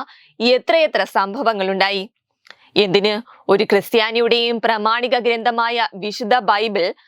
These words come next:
കാസർഗോഡ് ഒരു അന്യമതസ്ഥൻ പെട്രോൾ ഒഴിച്ച് കത്തിച്ചു. അതിന്റെ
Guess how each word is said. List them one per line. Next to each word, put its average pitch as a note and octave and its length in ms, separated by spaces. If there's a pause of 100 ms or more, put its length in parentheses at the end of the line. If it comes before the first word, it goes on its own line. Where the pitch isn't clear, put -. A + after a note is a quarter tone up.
(260)
കാസർഗോഡ് C4+ 640 (120)
ഒരു C4 140 (140)
അന്യമതസ്ഥൻ C4+ 720 (160)
പെട്രോൾ C#4 440
ഒഴിച്ച് G#3+ 360
കത്തിച്ചു. G#3 380 (640)
അതിന്റെ F#4 280